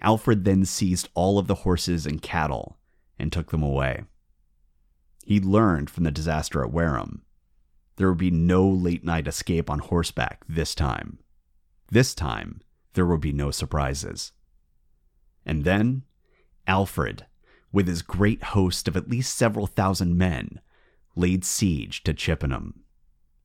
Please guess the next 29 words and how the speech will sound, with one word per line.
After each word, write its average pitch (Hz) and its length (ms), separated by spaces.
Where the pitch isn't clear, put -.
And 80 160
Guthrum 73 540
was 80 140
unprepared 92 580
for - 100
this 53 200
siege. - 540
Moreover, 101 640
he 117 200
didn't 110 300
have 92 160
the 87 60
men 78 260
to - 80
break 90 380
it. - 260
So - 180
as 87 140
the 90 80
days 107 320
dragged 90 340
on, 87 480
it 104 200
became 117 400
clear 76 640
that 73 140
if 98 140
it 113 60
continued, 78 800